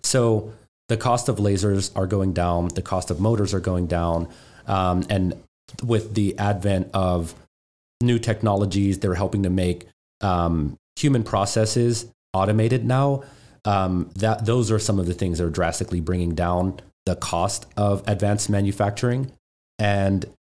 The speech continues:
they're making it more accessible to people and industries where, um, it used to be that you couldn't get the cost to pencil out. You can make the part, but you can never sell it to anybody.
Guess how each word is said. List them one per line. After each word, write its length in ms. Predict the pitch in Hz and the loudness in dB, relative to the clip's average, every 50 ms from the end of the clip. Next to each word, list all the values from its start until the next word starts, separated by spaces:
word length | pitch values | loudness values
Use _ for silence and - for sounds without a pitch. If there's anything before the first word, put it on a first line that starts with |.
| _ - | _ -2
they're 100 | 107 104 | 0 0
making 360 | 101 107 113 117 113 120 113 | 2 2 2 0 2 0 0
it 80 | 101 - | 0 0
more 220 | 101 107 104 95 | 0 2 2 2
accessible 600 | 90 - - - 101 92 - - 87 82 85 85 82 | 0 0 -2 0 0 0 0 -2 -2 -2 -2 -2 -2
to 100 | - - | -4 -6
people 560 | - - 98 92 - 92 90 85 82 82 - - | -6 -4 -4 -4 -2 0 0 0 0 0 -2 -2
and 120 | 92 87 - | -4 -4 -2
industries 600 | 95 101 95 90 87 - - 98 90 85 85 - - | -2 -2 0 0 -2 -2 0 0 0 0 0 -2 -2
where, 360 | 90 87 85 85 85 80 - - - - - - - - _ _ | 0 0 2 2 0 0 -4 -8 -20 -20 -20 -20 -20 -20 _ _
um, 300 | - 104 92 87 85 87 85 | -2 0 0 2 0 0 0
it 140 | 101 98 76 | -2 -2 0
used 220 | 95 101 95 - | 0 0 0 0
to 80 | - 98 | -2 0
be 100 | 98 92 | 0 0
that 100 | 87 - | 0 0
you 120 | 90 90 | -2 -4
couldn't 240 | - - - 95 95 | -4 -4 -4 -2 -2
get 180 | - 101 92 | -2 -2 -2
the 80 | - - | -4 -4
cost 380 | - - 87 85 92 - - - | -6 -2 -2 0 0 -2 -2 -4
to 60 | - | -4
pencil 360 | - - 95 87 - 92 85 | -2 -2 -2 -2 0 0 0
out. 300 | 87 98 131 139 - - - - - - - - | 2 2 0 0 -4 -8 -18 -20 -20 -18 -8 -4
You 140 | 107 110 | -2 -2
can 160 | 110 113 95 92 | 0 0 0 2
make 200 | 104 131 147 - | 0 0 0 -2
the 60 | 95 | -4
part, 300 | - - 98 95 101 - | -2 -2 -2 -2 0 -2
but 80 | 110 90 | -2 -4
you 60 | 95 | -4
can 140 | - 101 92 | -2 -2 -2
never 160 | 95 82 80 | -2 -2 -2
sell 260 | - - 120 123 135 | -2 0 2 2 2
it 40 | 101 | 2
to 120 | - - | 0 -2
anybody. 500 | 85 87 87 78 90 82 82 87 90 90 | -2 -2 0 0 0 0 0 0 -2 -4